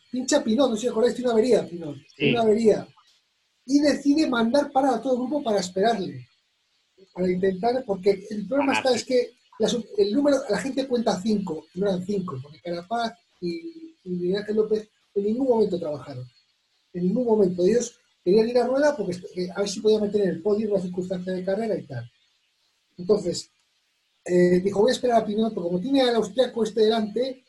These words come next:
Speaker 1: pues venga, que espero y así me trabaja un poco el austriaco", porque claro, no tenía equipo. El, el, el tema es que no tenía ningún compañero, ¿vale?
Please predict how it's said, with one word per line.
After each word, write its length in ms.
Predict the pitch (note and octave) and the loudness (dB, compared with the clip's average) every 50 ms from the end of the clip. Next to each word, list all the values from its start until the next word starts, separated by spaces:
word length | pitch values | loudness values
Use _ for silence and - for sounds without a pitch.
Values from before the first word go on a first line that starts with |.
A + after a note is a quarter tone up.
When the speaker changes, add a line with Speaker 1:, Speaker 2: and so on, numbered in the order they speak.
| _ _ _ _ _ _ | _ _ _ _ _ _
Speaker 1:
pues 200 | - G3+ G#3+ A3+ | -6 -4 -2 0
venga, 300 | A3+ F#3 D3 D3 D3 D3 | -2 -2 -4 -6 -8 -10
que 80 | E3 F3 | -10 -10
espero 640 | F3 - - A#3+ A3+ A3+ A#3+ A#3+ A#3+ A#3 A#3 A3 | -8 -4 0 2 4 6 6 6 6 4 2 2
y 120 | F#3 F3 F3+ | 4 4 4
así 280 | F3 F3 F3 - G#3+ | 2 0 -2 -4 -2
me 80 | G#3 F#3+ | -2 0
trabaja 240 | F#3+ G3 F#3+ F3+ F#3 | 2 0 0 0 -2
un 100 | F#3 F3+ | -4 -2
poco 160 | G3 F#3 F#3+ | -2 0 2
el 80 | F#3+ F#3 | 0 0
austriaco", 320 | F3 - A3+ A3+ A3+ B3+ | 0 -2 -2 -2 -2 -2
porque 140 | G#3 F3 F3 | -2 -2 0
claro, 240 | G3 F#3+ E3+ C#3 - - _ _ _ _ _ - | 0 0 -2 -2 -6 -12 _ _ _ _ _ -6
no 160 | F3 F#3+ F#3 | -4 -2 0
tenía 280 | F3+ F3+ C4 C4+ A3 - | 0 0 2 2 2 0
equipo. 420 | - - D#3 C3 - - - - _ _ _ _ _ | 0 -2 -8 -12 -14 -14 -18 -20 _ _ _ _ _
El, 320 | - C#3 C#3 C#3 C#3 D3+ D#3 D#3 D3+ E3 G3 | -20 -18 -16 -14 -14 -12 -12 -8 -4 0 0
el, 160 | G#3+ G3+ F#3+ F3+ - F3 F3 F3 - | 2 0 0 -2 -4 -6 -6 -6 -6
el 160 | F#3+ F3+ F#3 | -6 -6 -4
tema 140 | - G#3 A3 | -4 -4 -4
es 60 | G#3+ | -6
que 120 | - - F3+ | -6 -4 -2
no 120 | G3 G3+ | -2 -2
tenía 220 | F3+ F#3 G3+ G3+ F3 | -2 -2 -2 -2 -2
ningún 240 | E3+ D#3 D#3+ D#3+ | -4 -6 -12 -16
compañero, 480 | _ C#3+ C3 B2+ C3+ C3+ C3 B2 A#2 B2 | _ -16 -16 -14 -14 -12 -12 -12 -12 -12
¿vale? 260 | C#3 D#3 F3+ G3+ G#3+ | -14 -16 -16 -18 -20